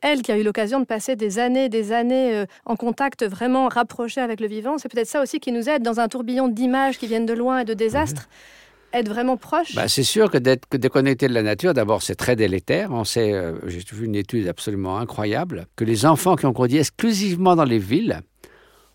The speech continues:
Speaker 2: ont une probabilité de souffrir de dépression, de schizophrénie accrue de quinze pour cent. Ça ne veut pas dire que quinze pour cent d'entre eux vont avoir la schizophrénie, bien sûr. Euh, le fait de vivre dans une ville déconnectée de la nature augmente cette probabilité.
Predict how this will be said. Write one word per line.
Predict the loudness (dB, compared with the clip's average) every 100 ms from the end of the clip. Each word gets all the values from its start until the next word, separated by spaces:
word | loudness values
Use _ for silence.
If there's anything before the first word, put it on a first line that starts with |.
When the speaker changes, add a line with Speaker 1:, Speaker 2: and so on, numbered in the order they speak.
| _
Speaker 2:
ont | 0 2
une | 2
probabilité | -2 -2 0 0 -2 -2 -4 0 4 4 2 -4 -16 -16
de | -8 -6
souffrir | -4 -4 -6 -4 -2
de | -2
dépression, | -2 -4 -4 -4 -4
de | -4
schizophrénie | -6 -6 -6 -2 -2 -2 -2
accrue | -4 0 0 2
de |
quinze | 0 0 -2
pour | -4
cent. | -8
Ça | -2 0
ne |
veut |
pas | 2 6
dire | 6
que | 4
quinze | 4 0
pour | 0 -4
cent | -2
d'entre | -2 0 0
eux |
vont | 2
avoir | 0
la | -2
schizophrénie, | -4 -6 0 2 4
bien | 4
sûr. | 2 -6 -8 -10
Euh, | -6 -6
le |
fait | 0 2
de | 4
vivre | 4 4
dans | 2
une | 0 0
ville | 0 0
déconnectée | 0 0 -2 -4
de | -6
la | -6
nature | -4 -2 2
augmente | 4 6 4 4
cette | -2
probabilité. | -6 -6 -4 -6 -8 -14 -18